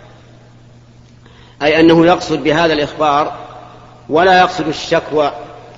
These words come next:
وإظهار الت-، التسخط من قضاء الله وقدره. ثم استدل بحديث ابن مسعود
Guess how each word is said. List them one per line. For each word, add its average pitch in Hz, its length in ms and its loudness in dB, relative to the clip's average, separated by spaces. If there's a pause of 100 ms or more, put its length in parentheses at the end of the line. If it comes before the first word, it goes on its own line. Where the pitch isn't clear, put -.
(140)
وإظهار 139 440 -2
الت-، 147 380 -8
التسخط 151 680 -6 (560)
من 156 140 -2
قضاء 156 300 2
الله 147 280 0
وقدره. 143 500 0 (880)
ثم 185 180 0
استدل 165 640 2 (680)
بحديث 160 400 -2
ابن 147 180 -4
مسعود 156 500 -2